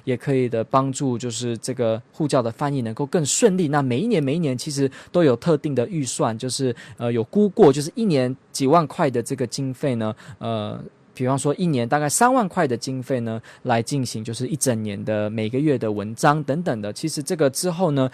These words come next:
也如果长期做下去的话，也是值得是大家一起的贡献来帮忙这件事情，来一起完成，来让更多的人呢，来在中文使用这些专文。所以如果你有兴趣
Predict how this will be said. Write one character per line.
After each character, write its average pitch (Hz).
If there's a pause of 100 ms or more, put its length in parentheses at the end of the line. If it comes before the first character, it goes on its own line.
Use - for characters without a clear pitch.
(200)
也 135
如 160
果 165
长 196
期 -
做 202
下 170
去 170
的 139
话， 135
也 113
是 -
值 131
得 117
是 -
大 165
家 147
一 254
起 131
的 113
贡 151
献 135
来 107
帮 131
忙 107
这 127
件 123
事 123
情， 110
来 117
一 196
起 127 (280)
完 127
成， 117
来 110
让 135
更 165
多 156
的 127
人 110
呢， 110
来 107
在 151
中 226
文 120 (240)
使 -
用 139
这 131
些 117
专 120
文。 113
所 135
以 196
如 247
果 254
你 220
有 220
兴 254
趣 240